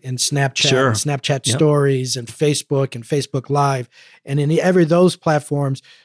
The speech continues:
Speaker 1: their advertising, um, creative has to adapt to those environments, just like our creative has to adapt to those environments. So I think in terms of just what advertisers are,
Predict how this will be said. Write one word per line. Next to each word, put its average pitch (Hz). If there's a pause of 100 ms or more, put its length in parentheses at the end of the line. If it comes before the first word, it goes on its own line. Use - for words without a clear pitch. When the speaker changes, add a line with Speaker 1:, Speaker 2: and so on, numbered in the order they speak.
(120)
Speaker 1:
their 151
advertising, 139 (440)
um, 123 (120)
creative 147 (220)
has -
to 135 (380)
adapt 143
to 147
those 135
environments, 143
just 147
like 135
our 165
creative 139 (220)
has 135
to 135
adapt 123
to 139
those 123
environments. 117 (300)
So -
I 147
think 175
in 151
terms 156
of 127
just 135
what 147
advertisers 131 (100)
are, 123